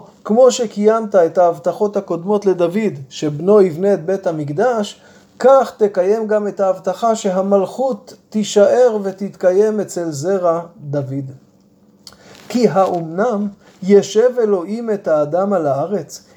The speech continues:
הנה שמים ושמי השמיים לא יכלכלוך, אף כי הבית הזה אשר בניתי." מעלה פה שלמה שאלה גדולה, מה זאת אומרת לבנות בית להשם? הרי מלוא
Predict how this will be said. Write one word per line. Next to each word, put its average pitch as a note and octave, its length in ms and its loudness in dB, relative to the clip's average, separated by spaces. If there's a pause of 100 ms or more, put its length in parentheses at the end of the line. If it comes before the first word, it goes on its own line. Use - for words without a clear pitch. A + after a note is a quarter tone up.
הנה C4 380 2
שמים B3+ 640 2
ושמי A#3 320 -4
השמיים A3+ 640 0
לא A#3 160 4
יכלכלוך, A3+ 840 0 (500)
אף A#3+ 300 4
כי A#3 160 2
הבית G3 540 2
הזה E3+ 320 -2
אשר F#3+ 300 -6
בניתי." D#3+ 580 -6 (240)
מעלה A3+ 440 4 (100)
פה C#4 120 -4
שלמה A3 440 -2
שאלה G#3 400 0
גדולה, F#3+ 400 2 (100)
מה D#4 200 4
זאת C#4+ 260 -4
אומרת A#3 440 0
לבנות F#3 540 -4
בית F#3+ 340 2
להשם? D#3 420 -2 (400)
הרי B3+ 280 6
מלוא B3+ 340 6